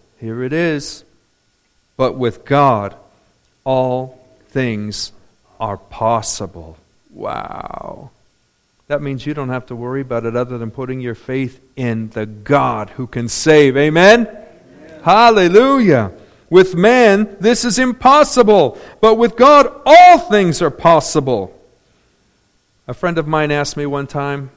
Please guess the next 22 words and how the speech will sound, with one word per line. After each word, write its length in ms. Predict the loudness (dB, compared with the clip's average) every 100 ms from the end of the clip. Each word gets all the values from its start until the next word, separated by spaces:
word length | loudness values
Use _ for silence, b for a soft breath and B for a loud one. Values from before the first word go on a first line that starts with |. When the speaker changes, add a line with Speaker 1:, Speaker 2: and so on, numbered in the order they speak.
| _ _ _ -14
Speaker 1:
"Can 160 | -10
God 340 | -4 -4 -4 -6
make 220 | -10 -10
a 20 |
stone 380 | -12 -8 -10 -10
so 200 | -10 -10
heavy 280 | -8 -8 -8
that 180 | -10 -10
he 160 | -12
can't 240 | -12 -14 -12
even 260 | -12 -12
lift 220 | -12 -10
it?" 140 | -12 -10
And 80 | -12
I 40 |
said, 300 | -10 -10 -10
"You 80 | -10
know 140 | -8
what? 220 | -10 -10
The 60 | -12
Lord's 440 | -10 -10 -10 -14
not 160 | -16